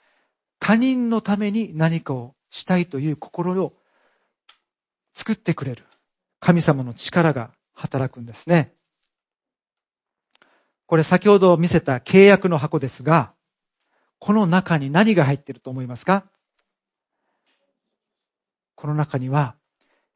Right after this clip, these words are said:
契約の板、つまり十戒が入っているんですね。この十戒はですね、神様が直接指で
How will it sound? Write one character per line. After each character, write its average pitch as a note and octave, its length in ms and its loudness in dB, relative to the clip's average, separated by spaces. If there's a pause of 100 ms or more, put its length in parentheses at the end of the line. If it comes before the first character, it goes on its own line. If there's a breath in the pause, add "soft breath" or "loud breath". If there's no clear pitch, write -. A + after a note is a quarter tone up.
(120)
契 F#3+ 280 6
約 F3+ 320 2
の D#3+ 200 -6 (100)
板、 - 400 -6 (340)
つ - 140 -12
ま C#3+ 100 -2
り B2+ 160 -12 (420)
十 - 220 -2 (160)
戒 F3 200 6
が D3 100 2
入 B2+ 100 -2
っ - 20 -10
て - 140 -16
い B2 40 -12
る A#2 80 -16
ん A2+ 40 -18
で G#2+ 80 -20
す - 100 -20
ね。 C#3+ 240 -4 (480)
こ A#3 80 -2
の A#3 140 0
十 D3+ 160 -6
戒 G#3+ 320 2
は G3+ 120 2
で D3+ 100 0
す - 120 -14
ね、 C3 320 -8 (920)
神 A#3 320 0
様 G#3+ 360 2
が G#3 80 2
直 G#3 200 -6 (100)
接 A3+ 300 -8
指 G3+ 300 -2
で E3+ 320 4